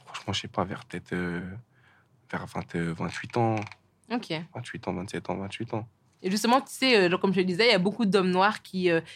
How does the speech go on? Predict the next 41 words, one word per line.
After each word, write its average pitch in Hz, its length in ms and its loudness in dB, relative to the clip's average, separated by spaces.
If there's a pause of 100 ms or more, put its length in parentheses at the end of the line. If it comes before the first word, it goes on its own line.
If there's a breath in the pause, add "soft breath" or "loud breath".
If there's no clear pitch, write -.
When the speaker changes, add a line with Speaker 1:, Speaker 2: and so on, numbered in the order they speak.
(120)
Speaker 2:
qui - 100 -16
préfèrent 196 300 2
les 190 100 4
re-, 175 200 0
les, 170 240 6
les 170 100 4
rebeux 180 320 0
ou 185 80 4
les 165 100 0
blanches, 170 400 0 (140)
Speaker 1:
Ouais. 98 180 0
Speaker 2:
et 87 40 4
très 262 180 2
sou-, - 160 -2
et 208 100 4
très 269 200 0
rarement 208 340 4
les 180 80 4
noirs. 165 360 0 (540)
Est-ce 190 120 -4
que, 240 80 2
est-ce 220 220 2
que, 262 100 2
est-ce 208 200 -2
que 226 60 -2
t'as 220 80 0
déjà 208 100 2
fait 214 100 -2
ce 202 100 -2
constat, - 420 0
ou 262 60 4
pour 190 140 -6
toi, 220 120 2
tu 202 140 -4
kiffais 185 280 0
juste 208 180 -4
les 190 100 2
gens 175 100 0
que 170 60 -6
tu 165 80 -12
kiffais ? 156 300 -10